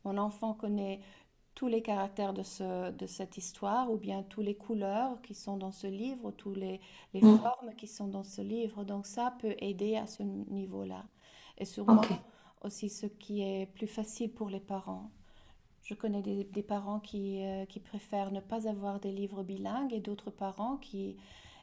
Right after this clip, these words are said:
Speaker 1: qui préfèrent n'avoir que des livres <laughs> bilingues. Donc, euh,
Speaker 2: Mm.
Speaker 1: ça dépend un peu de vous.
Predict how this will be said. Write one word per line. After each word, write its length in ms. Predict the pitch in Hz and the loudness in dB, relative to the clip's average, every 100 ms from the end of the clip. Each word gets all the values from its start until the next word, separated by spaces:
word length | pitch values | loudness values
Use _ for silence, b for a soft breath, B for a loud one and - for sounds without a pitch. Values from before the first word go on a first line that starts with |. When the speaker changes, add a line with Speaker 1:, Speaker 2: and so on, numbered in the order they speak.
| _ | _
Speaker 1:
qui 240 | - 202 190 | -8 -6 -6
préfèrent 540 | 196 214 - 196 190 190 | -6 -8 -2 -2 -2 -4
n'avoir 460 | 190 190 180 - | -6 -4 -6 -8
que 180 | - 311 | -4 -2
des 140 | 220 208 | 0 0
livres 300 | 196 190 185 | -2 -2 -2
<laughs> 0 | |
bilingues. 540 | 185 214 214 - 180 180 | 0 0 0 -2 -4 -4
Donc, 320 | 196 196 - | -4 -2 8
euh, 120 | 202 | 10
Speaker 2:
Mm. 260 | 196 190 - | 12 8 2
Speaker 1:
ça 80 | 208 | -6
dépend 320 | 208 202 208 | -6 -4 -4
un 60 | 202 | -4
peu 160 | 202 202 | -4 -4
de 100 | 196 | -4
vous. 260 | 190 190 | -4 -12